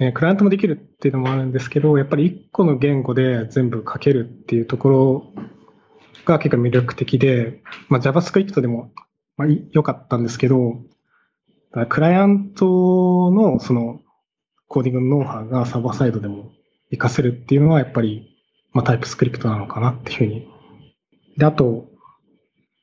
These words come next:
えっと、他にもまあ僕らスカラとかGoとかもずっとやってきて、まあ、それも選択肢の一つではあったんですけど、やっぱり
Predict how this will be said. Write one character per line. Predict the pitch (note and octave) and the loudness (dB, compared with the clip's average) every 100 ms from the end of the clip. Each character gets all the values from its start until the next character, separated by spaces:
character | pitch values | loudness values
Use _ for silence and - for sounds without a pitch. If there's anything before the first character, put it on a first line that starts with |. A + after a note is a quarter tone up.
| _ | _
え | C3 | -6
っ | |
と、 | B2 | -4
他 | - C#3+ | -2 2
に | A3 | 4
も | D3 | 2
ま | A#2 | 0
あ | A2+ | -2
僕 | C3 - | 0 2
ら | C#3+ A#2 | 0 -2
ス | A#2+ - - - | -8 -16 -10 -2
カ | D3 | -2
ラ | |
と | C#3+ | -2
か | C3+ | -4
Go | A2+ A#2+ | -2 -2
と | B2 | -4
か | A2 | -6
も | G#2+ A2 - _ _ - | -8 -12 -18 _ _ -10
ず | A#2+ | -8
っ | |
と | - | -2
や | A#2+ | -2
っ | |
て | A#2+ - | -2 -4
き | - | -4
て、 | - A#2+ A#2 A2 A2+ _ _ _ _ | -6 -2 -2 -2 -8 _ _ _ _
ま | C#3+ | -2
あ、 | |
そ | - | 2
れ | F3 | 4
も | F3+ | 4
選 | F#3+ F#3 | 4 2
択 | F#3+ - | 0 -2
肢 | C3 | -4
の | A#2 | -4
一 | - - | -6 -4
つ | E3 C3 | -4 -2
で | A2 | -4
は | A2 | -4
あ | |
っ | B2 - | -6 -6
た | A#2+ | -8
ん | A2 | -6
で | |
す | - | -8
け | - | -4
ど、 | A#2+ A#2+ A#2 A#2+ _ _ _ - | -2 0 -2 -8 _ _ _ -12
や | C3+ | -2
っ | |
ぱ | E3 | 2
り | C3+ A2+ - | 2 0 -4